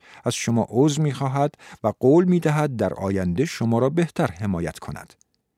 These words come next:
حتی اگر همسرتان به این روش مثبت پاسخگوی شما نیست، از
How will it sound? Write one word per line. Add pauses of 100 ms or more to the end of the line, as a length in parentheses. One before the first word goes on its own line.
(340)
حتی
اگر
همسرتان
به
این
روش
مثبت
پاسخگوی
شما
نیست، (420)
از